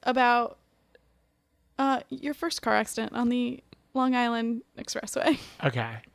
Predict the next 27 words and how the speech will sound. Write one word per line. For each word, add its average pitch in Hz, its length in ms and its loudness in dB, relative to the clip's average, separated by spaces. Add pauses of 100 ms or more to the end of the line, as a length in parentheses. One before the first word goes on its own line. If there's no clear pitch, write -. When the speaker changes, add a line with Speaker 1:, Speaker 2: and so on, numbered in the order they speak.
(220)
Speaker 2:
So, 131 640 4 (800)
okay, 123 200 4
I'm 117 260 4
gonna, 131 200 2 (880)
okay, 127 300 8
yeah. 123 160 4 (160)
This 143 240 6
was, 170 220 4
like, 180 260 4
prob-, 135 360 6
this 147 200 4
was 151 80 0
my 151 80 8
first 139 320 8
one 131 100 10
ever. 113 300 6 (640)
Yes. - 400 4 (520)
I've 139 120 8
been 190 140 12
in, 233 140 2
like, 214 180 6
car 151 220 8
accidents 135 460 4
with - 140 2
my 123 140 6
dad. 110 480 2 (680)
Uh, 113 600 8